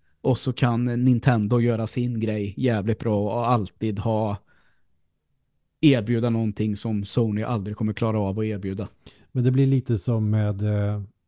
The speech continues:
Speaker 2: datormarknaden då, att du kan köpa en Acer eller du kan köpa en,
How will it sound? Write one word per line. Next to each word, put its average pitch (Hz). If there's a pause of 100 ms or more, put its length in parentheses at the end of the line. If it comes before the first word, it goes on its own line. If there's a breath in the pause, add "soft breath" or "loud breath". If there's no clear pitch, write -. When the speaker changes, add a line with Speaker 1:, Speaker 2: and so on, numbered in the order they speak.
(120)
Speaker 2:
datormarknaden 107
då, 101
att 92
du 107
kan 104
köpa 107
en 107
Acer 113
eller 95
du 92
kan 95
köpa 98
en, 98